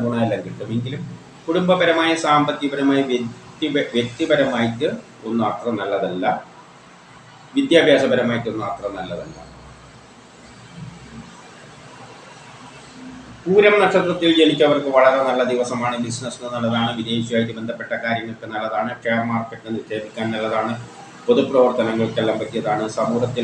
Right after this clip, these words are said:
ഒരു അംഗീകാരമെല്ലാം കിട്ടും. കിട്ടേണ്ട പണം എളുപ്പത്തിൽ കിട്ടും. സഹോദരാദികൾക്കെല്ലാം നല്ലതാണ്. ഈ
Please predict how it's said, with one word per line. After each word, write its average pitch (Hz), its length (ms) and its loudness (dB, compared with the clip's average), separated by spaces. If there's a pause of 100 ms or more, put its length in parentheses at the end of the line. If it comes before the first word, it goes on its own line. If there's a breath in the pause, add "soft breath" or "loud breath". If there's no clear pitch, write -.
ഒരു 107 140 2
അംഗീകാരമെല്ലാം 107 840 -2
കിട്ടും. - 260 -12 (200)
കിട്ടേണ്ട 113 340 -2
പണം 110 300 -2 (160)
എളുപ്പത്തിൽ 110 500 -6
കിട്ടും. 120 260 -10 (120)
സഹോദരാദികൾക്കെല്ലാം 101 1080 -4
നല്ലതാണ്. 80 400 -12 (1400)
ഈ 147 40 6